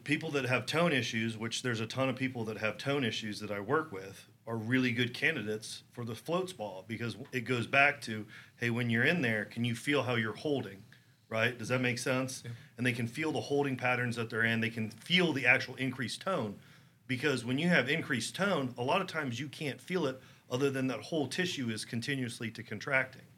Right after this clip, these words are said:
Speaker 1: Does that make sense? So it adds as, it, it keeps going back to that feedback loop and how essential that feedback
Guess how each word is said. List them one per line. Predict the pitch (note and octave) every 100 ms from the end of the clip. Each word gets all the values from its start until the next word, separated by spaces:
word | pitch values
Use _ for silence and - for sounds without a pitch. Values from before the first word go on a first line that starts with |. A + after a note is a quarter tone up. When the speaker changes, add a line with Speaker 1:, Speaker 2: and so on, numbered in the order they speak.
| - - - _ -
Speaker 1:
Does |
that | G#2+
make | C#3 C3+
sense? | - C#3+ D3 - - - _ _ _ _
So | - C3+
it |
adds | C3+ C#3+ E3 C3
as, | A#2
it, | A#2+ C3 -
it | C3
keeps | A#2 C#3+ -
going | E3 C#3+
back | C3 C3+
to | -
that | G#2+ -
feedback | F#3 F3 A2+ G#2 A#2
loop | A2+ A2
and | A2+
how | B2+
essential | A2 - C#3+ A#2+
that | A2 G2
feedback | - E3+ A2 G2